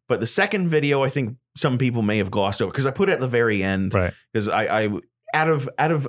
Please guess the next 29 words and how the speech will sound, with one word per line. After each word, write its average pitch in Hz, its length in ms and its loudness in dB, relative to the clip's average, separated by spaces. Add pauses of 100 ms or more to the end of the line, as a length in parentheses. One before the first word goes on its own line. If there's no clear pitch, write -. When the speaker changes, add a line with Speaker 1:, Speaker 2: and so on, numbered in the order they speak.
Speaker 1:
um, 127 500 0 (420)
you 135 100 -2
know, 123 160 0
a 113 100 0
fear 135 480 0
that 113 280 -2
somebody 120 360 2
was 113 120 0
like, 117 160 2
"How," 185 320 2 (320)
may, 131 240 2
may 120 380 0
give 104 420 -2
me 107 100 2
some 101 220 0 (100)
negative 104 400 0
feedback 95 400 0
and 104 100 0
like, 95 180 0 (180)
"How 190 180 4
is 143 80 0
this 143 200 0
manufacturing 110 880 0
related?" 78 520 2
Speaker 2:
<laughs> - 40 -10
Speaker 1:
But 110 240 0 (760)
hear 139 140 0
me 117 160 0
out. - 260 -8